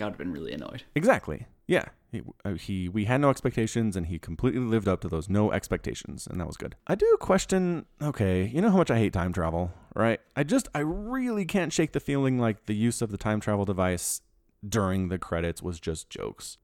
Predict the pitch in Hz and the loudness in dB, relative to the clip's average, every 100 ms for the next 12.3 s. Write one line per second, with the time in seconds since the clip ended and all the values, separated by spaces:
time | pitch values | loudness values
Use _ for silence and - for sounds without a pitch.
0 | _ - 180 - 269 254 156 135 135 285 | _ 4 4 6 6 6 4 2 2 4
1 | 320 240 170 185 110 92 127 190 226 - | 4 2 2 2 2 2 0 0 0 0
2 | 143 101 90 127 - 127 - 117 - 143 | 0 2 0 -2 -8 -8 -6 -8 -4 0
3 | 151 156 131 110 113 104 - 110 110 120 | 2 2 -2 -4 -6 -6 -6 -4 -4 -4
4 | 151 185 - - _ - 104 - 127 143 | -4 -4 -8 -20 _ -10 -6 -2 2 2
5 | 147 175 143 131 - 127 123 113 - 107 | 0 -2 0 -2 -2 -2 -2 -6 -8 -6
6 | 104 104 104 104 104 104 104 104 _ _ | -4 -2 -2 -2 0 0 -2 -6 _ _
7 | - 147 139 135 127 127 139 127 117 127 | -2 2 2 0 -2 -2 -2 -2 -4 -4
8 | 151 - - 135 101 120 147 - - 139 | -2 2 4 4 4 0 0 -4 -2 0
9 | 143 117 117 120 110 101 98 95 - 95 | 0 2 2 2 0 -2 -4 -4 -2 -2
10 | 92 101 - 156 202 170 165 127 127 120 | -2 -4 -2 2 2 2 0 0 0 0
11 | 131 190 147 110 101 90 87 85 82 - | 2 0 0 0 0 0 -2 -4 -6 -2
12 | 113 85 80 | 0 0 -4